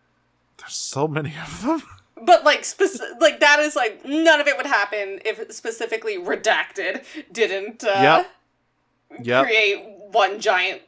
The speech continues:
Speaker 2: time loop for the entire series that you find out at the very end of the series.
Speaker 1: I love that shit.
Speaker 2: Yeah.
Speaker 1: Uh.
Speaker 2: Um, following, oh, can I, can my phone please work? Oh my god.
Speaker 1: No.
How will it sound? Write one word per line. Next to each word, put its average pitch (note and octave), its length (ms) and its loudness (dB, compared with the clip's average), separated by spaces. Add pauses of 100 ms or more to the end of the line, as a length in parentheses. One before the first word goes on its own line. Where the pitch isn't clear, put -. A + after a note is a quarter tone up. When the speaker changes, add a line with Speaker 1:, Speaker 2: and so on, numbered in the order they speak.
(140)
Speaker 2:
time F#3 340 -2
loop F#3+ 260 -12
for A3+ 160 -6
the F#3+ 160 -10
entire F3+ 460 -4
series G3 480 -8
that F#3 140 -4
you F#3 80 -8
find E3+ 260 0
out E3 120 0
at F3+ 120 -2
the G#3 60 -12
very D#3+ 280 -6
end C#3 140 -8
of E3 60 -18
the G3 80 -12
series. G3+ 540 -10 (760)
Speaker 1:
I A2+ 60 -10
love F#2+ 200 -10
that F#2+ 160 -8
shit. G#2 300 -8 (1000)
Speaker 2:
Yeah. F3+ 260 -6 (280)
Speaker 1:
Uh. E3 320 6 (560)
Speaker 2:
Um, G#3+ 500 0 (1080)
following, C4 500 -4 (160)
oh, B3+ 180 -12 (520)
can A#3 160 -20
I, E4 220 -12 (180)
can G#3+ 140 -20
my C#4+ 300 -12
phone F3+ 340 -18
please - 260 -18
work? C#3+ 300 -16 (140)
Oh G3+ 100 -20
my - 140 -16
god. - 320 -18 (140)
Speaker 1:
No. G2+ 360 -8